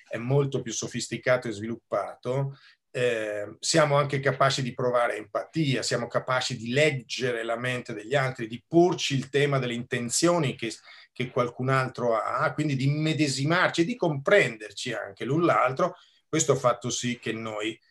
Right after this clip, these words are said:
siamo una specie estremamente potente, che nonostante si faccia molto del male da sola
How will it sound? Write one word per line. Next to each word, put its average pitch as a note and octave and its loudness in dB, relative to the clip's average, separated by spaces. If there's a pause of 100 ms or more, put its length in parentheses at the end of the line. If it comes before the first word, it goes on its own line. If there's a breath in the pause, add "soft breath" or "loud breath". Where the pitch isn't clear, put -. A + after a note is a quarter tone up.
(160)
siamo A2 -2
una A2 -6
specie G#2 -4
estremamente C3+ 0
potente, D#3 2 (200)
che D#3 0
nonostante F3 4
si C3 -2
faccia C#3 2
molto C3+ 2
del B2 -2
male C#3 2
da E3 2
sola D3+ 6